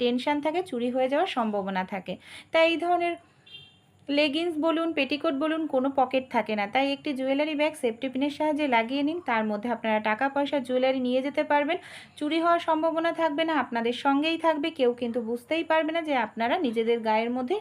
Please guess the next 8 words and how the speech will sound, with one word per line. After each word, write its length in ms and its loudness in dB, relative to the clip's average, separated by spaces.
টাকা 180 2
পয়সা 300 -2
নিয়ে 220 -4
যাচ্ছেন। 400 -4
এই 120 6
ধরনের 400 2
আমাদের 400 2
বাড়িতে 320 2